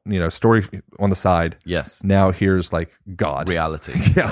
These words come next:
Speaker 1: like, there's,
Speaker 2: Yeah,
Speaker 1: like,
Speaker 2: yeah,
Speaker 1: another,
Speaker 2: yeah.
Speaker 1: this is, like, the higher purview comes in. It's like,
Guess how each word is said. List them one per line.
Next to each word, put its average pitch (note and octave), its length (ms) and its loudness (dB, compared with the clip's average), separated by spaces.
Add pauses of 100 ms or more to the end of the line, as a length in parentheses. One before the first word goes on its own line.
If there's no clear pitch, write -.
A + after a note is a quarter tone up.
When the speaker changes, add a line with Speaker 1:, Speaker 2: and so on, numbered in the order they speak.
Speaker 1:
like, F#3 160 2
there's, C#3 220 2
Speaker 2:
Yeah, C3 40 4
Speaker 1:
like, B2 100 2
Speaker 2:
yeah, B2 60 4
Speaker 1:
another, A#2 240 4
Speaker 2:
yeah. A#2+ 80 4
Speaker 1:
this A#2 60 -2
is, A2 80 -4
like, G#2+ 180 0
the F#2+ 120 -2
higher G#2+ 340 2
purview F2 480 -2
comes F2+ 180 -4
in. F2 100 -2
It's D#2+ 120 -8
like, E2 180 -6